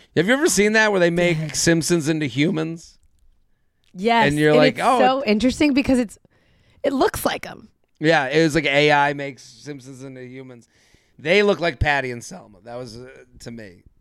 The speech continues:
Speaker 1: Like, I could just see him with a
Speaker 2: That's
Speaker 1: cigarette
Speaker 2: really
Speaker 1: in their
Speaker 2: good.
Speaker 1: hand outside talking to Gary. What did you have for Cringe Harrison Award?
Speaker 2: Honestly, I thought watching Gary and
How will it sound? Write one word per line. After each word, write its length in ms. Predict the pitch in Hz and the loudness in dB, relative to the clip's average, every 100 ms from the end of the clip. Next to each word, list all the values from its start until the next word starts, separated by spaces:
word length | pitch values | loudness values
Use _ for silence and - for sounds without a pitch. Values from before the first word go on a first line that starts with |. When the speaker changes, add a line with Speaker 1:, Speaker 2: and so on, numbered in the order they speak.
| - | -6
Speaker 1:
Like, 140 | 131 | 0
I 100 | 135 | 0
could 160 | 139 147 | 0 -4
just 180 | 139 - | -4 -4
see 100 | 139 | -4
him 120 | 127 | -4
with 100 | 120 | -8
a 60 | 113 | -4
Speaker 2:
That's 160 | 208 | -2
Speaker 1:
cigarette 220 | 131 117 | -2 -4
Speaker 2:
really 200 | - 170 113 | -4 -4 -4
Speaker 1:
in 40 | |
their 100 | 110 | -6
Speaker 2:
good. 120 | 110 | -8
Speaker 1:
hand 320 | 107 107 113 - | -10 -16 -20 -18
outside 540 | 123 117 - 123 107 107 | -14 -14 -12 -12 -12 -14
talking 260 | 110 104 | -16 -16
to 80 | 101 | -20
Gary. 480 | 98 98 92 87 85 - | -20 -20 -20 -20 _ -6
What 120 | 156 | -4
did 140 | 196 | -2
you 100 | 190 | -2
have 100 | 180 | -2
for 100 | 151 | -4
Cringe 400 | - 160 156 143 | -4 -2 0 -2
Harrison 460 | 131 123 120 - 117 | -2 -2 -4 -10 -16
Award? 380 | 104 98 87 _ _ - | -18 -20 -20 _ _ -2
Speaker 2:
Honestly, 520 | 277 339 330 339 339 - | 0 2 0 0 -2 0
I 160 | 262 311 | -2 0
thought 320 | 339 320 - _ - | 2 2 -2 _ -8
watching 840 | 196 208 233 - 302 277 262 233 - _ _ - 151 | -2 0 2 0 0 0 0 -4 -10 _ _ -12 -2
Gary 680 | 220 220 220 220 220 214 - 202 | 2 4 4 4 2 0 -2 0
and 540 | 196 190 185 185 | 2 4 4 2